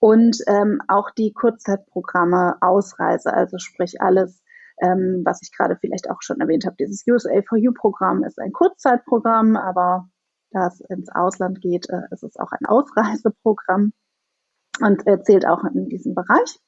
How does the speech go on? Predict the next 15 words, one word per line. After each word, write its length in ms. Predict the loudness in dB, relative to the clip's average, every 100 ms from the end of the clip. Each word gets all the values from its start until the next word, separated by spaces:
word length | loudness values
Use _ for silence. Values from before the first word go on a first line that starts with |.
| -20 -20 -20 -20 -20 -20 -6
Das 160 | -4 0
sind 160 | 2
so 60 | 2
ein 60 | 2
bisschen 220 | 0 -2
unsere 200 | 0 -2
Programmbereiche 1000 | -4 2 6 8 6 4 2 2 2 2
und 100 | 2
dann 160 | 2
gibt 180 | 0 0
es, 240 | -2 -4 -20 -14
ja, 80 | -10 -10 -6
die 300 | 0 0 0 _ _ _
vielleicht 340 | 2 2 2
eher 440 | 2 4 4 2